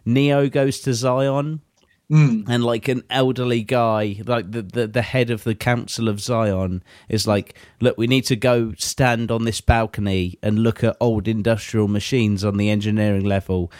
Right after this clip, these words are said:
Speaker 1: and I wanna have a conversation with you about the machines." And Neo's like, "But I hate the machines." And the old man's like, "Yeah, but we can't live without them. Like, look at all these old machines." He's like, "Do you think we could live without these machines?" And he's like, "Well, I guess not." And I'm like, "This is just a conversation from an anime."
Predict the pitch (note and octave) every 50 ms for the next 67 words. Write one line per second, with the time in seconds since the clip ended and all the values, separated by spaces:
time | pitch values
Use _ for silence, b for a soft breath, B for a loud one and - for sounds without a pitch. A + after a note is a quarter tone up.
0 | B B B G#2+ A2 G#2+ A2 A2 G#2 G2+ A2+ G#2+ G2+ G2+ - - B2 A2+ G#2 G2+
1 | - - A#2+ A2 G2+ - - G#2+ G2+ G2+ F#2 - G2+ G2+ G2+ F#2 G#2+ G#2 G2+ -
2 | F#2+ G#2 G2+ G2 - - B2 G#2+ G2 F#2 F2+ F2+ F2+ F2 E2 - - - B B
3 | B B B B G2+ A2+ A2+ A#2 A2+ A2+ A2 A2 G#2 - A#2 A2+ A2 - - -
4 | A2+ A2+ A#2+ - D#3 D3+ D#3+ - - A2+ A2+ A2 - - A2 G#2 G2 F2+ F2 F2
5 | E2+ - - - - G#2+ G#2+ G#2 G2+ G#2+ A2 A2 G#2+ G2+ A2+ G#2+ G#2+ G#2+ G#2 -
6 | - A2 G#2 F#2+ G2 - B B B B B2+ C3 B2 A2 - B2+ A#2 - - C#3
7 | C3 A#2 F#2 C3+ C3+ A2 - B2 A#2+ A2+ C3+ C#3 A2 D#2+ G#2 G#2+ G2 F#2+ G2+ G2+
8 | G2+ - C3 C3 - - - B2+ C3+ B2 A#2+ A#2+ A#2 G#2 B2 A#2 A#2 G#2+ A2 A2+
9 | A2 - C#3 B2+ A2 G2 F2+ F#2+ F#2+ F#2+ G2+ F#2 - - B B B B A2+ G#2
10 | B2+ B2 B2 A#2+ A2+ A#2 G2+ A2+ A#2 G#2+ - A2+ G#2+ A2 A2 G2+ E2+ A2+ A#2+ B2
11 | A#2+ - C3+ B2+ - - C#3+ C#3 D3 D3+ D3 - - G#2 G2+ G2 - - F#2+ F#2+
12 | - G#2+ A2 G#2 F#2 F#2+ F#2 - A#2 A2 - - A#2+ A#2+ B2 A2+ G#2 - - -
13 | C3+ C3 A#2+ B2 - F#3 F#3 - - - F#3+ - F3+ - - G3+ G3 F3+ E3 D#3+
14 | - E3+ D#3 D#3 - D3+ D3+ C#3 - D#3 C#3+ C#3 C3 C3+ D3+ D#3 C#3 A2+ G2 F#2
15 | F2+ F2 F2 F2+ G2